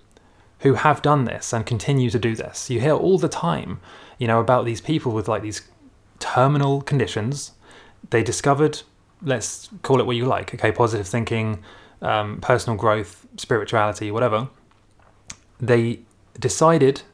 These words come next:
at a certain point in time, "No, this disease is no longer part of my reality. I will, this do-, this isn't me. This is not how things are gonna be." And they heal, you know? Not all of them, because again, it depends on, uh,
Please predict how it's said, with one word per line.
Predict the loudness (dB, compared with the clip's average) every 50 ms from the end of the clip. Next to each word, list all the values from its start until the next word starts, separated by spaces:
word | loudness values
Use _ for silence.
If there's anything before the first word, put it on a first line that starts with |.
| _ 0
at | 0 0 0
a | -2
certain | 0 0 0 2 0 -2 -2
point | -2 -2 -2
in | -2 -2
time, | 0 0 0 0 -2 -6 -10 -12 -16 -20 -20 -20 -20 _ _
"No, | -4 -2 0 0 -2 -4 -4 0
this | 2 2 2 2 0
disease | 0 0 2 2 2 2 0 -2 -4 -8 -12 -6 -4
is | -2 0
no | 2 2 4 4
longer | 4 2 0 0
part | 0 2 0 2
of | 2
my | -2
reality. | -2 -2 -2 -2 -4 -4 -4 -6 -6 -6 -8 -12 -20 -20 -14 -4
I | -2 0 2
will, | 2 2 0 -2 -4 -8 -14 _ _ _ _ _ _ _ _ _ -2
this | 0 0 0 2
do-, | 2 2 2
this | 2 2 2 2 2
isn't | 0 0 0
me. | -2 -4 -6 -8 -12 _ -4
This | -4 -4 -2 0
is | -2 0 2
not | 2 2 2 0 -4 -16 -20 -20 _ _ _ -4
how | 2 4 4 4 2 0
things | -2 -4 -2 -2 0
are | -2
gonna | -2 -2
be." | -4 -6 -8 -8 -14 -20 -20 -18 -16 -16 -16 -16 -18 -20 -20 -20 -20 -20 -20 -20 -20 _ _ _ _ _ _ _ 2
And | 2 4 4
they | 4 4
heal, | 4 4 2 2 -2 -6 -12 -20 -20 _ _ _ _ _ _ _ _ _ _
you | -2 0
know? | 0 0 0 -2 -8 _ _ 4
Not | 6 6 6
all | 6 4
of | 2
them, | 2 -2 -4
because | 0 0 0
again, | 2 2 2 2 2 2
it | 0
depends | -2 -2 0 0 2 2 2 0
on, | 0 0 0 0 -2 -4 -8 -14 -20 -20 -20 -12 -4 0
uh, | 2 4 4 4 2